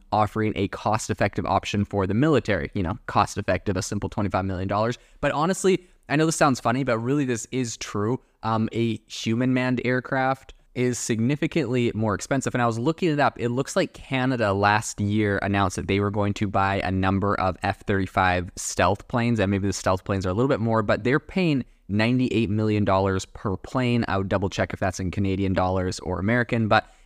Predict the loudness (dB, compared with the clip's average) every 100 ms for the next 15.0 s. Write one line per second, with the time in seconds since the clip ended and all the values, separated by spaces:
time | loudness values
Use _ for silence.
0 | -6 0 2 2 2 0 0 -6 _ -4
1 | 0 2 2 0 2 2 2 2 4 2
2 | 2 -4 -2 0 0 0 0 0 0 0
3 | -2 0 0 0 0 0 0 2 2 2
4 | 0 -2 0 0 0 -2 -2 0 0 0
5 | -2 -2 -4 _ _ -6 -2 0 0 0
6 | 0 0 0 2 0 0 -4 -4 -6 -4
7 | -2 0 2 2 2 2 4 2 -2 -4
8 | -2 0 0 0 -2 -4 0 2 2 2
9 | 2 0 -2 -2 0 2 2 2 0 -2
10 | 0 -2 0 -2 -4 -12 -6 0 2 2
11 | 0 2 2 2 2 2 0 -2 0 2
12 | 2 0 0 -4 -4 0 0 0 0 0
13 | 0 -2 -4 0 0 0 0 0 0 0
14 | 0 0 -2 0 0 2 4 4 0